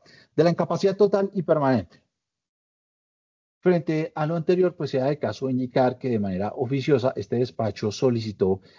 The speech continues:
em, a la Junta Regional de Magdalena para que en efecto aportara copia del dicta-, eh, de la Junta a través de la cual se realizó la calificación de la aquí demandante, pues siendo de,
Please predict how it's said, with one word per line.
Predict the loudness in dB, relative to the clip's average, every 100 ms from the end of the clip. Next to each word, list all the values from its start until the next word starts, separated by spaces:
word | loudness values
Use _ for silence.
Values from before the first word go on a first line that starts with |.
| _ _
em, | 6 8 8 6 6 2 -4 -8 _ _ _ _ _ _ _ _ _ _ -2
a |
la | -2
Junta | 0 0
Regional | 0 0 0
de | 0
Magdalena | -2 0 2 4 2
para | 0 -2
que | 0
en | -2
efecto | -4 -2 0
aportara | 2 0 0 -2 0 -2 -4
copia | -6 -2 2 2 2
del | 2
dicta-, | 0 -2 -4 -4 -4
eh, | 2 2 2
de | 0 -4
la |
Junta | -2 -2 0 0 -2 -20 -20 -4
a | -2
través | 0 2 2
de |
la | 0
cual | 0 -2
se | 0
realizó | 2 2 0
la | -2 -4
calificación | -2 0 0 -2 -2 -2 -6 -8 _ _ _
de | 2
la | 2
aquí | -2 -4 -4
demandante, | -2 0 2 2 0 -4 -4
pues | -4
siendo | -4 -2
de, | -2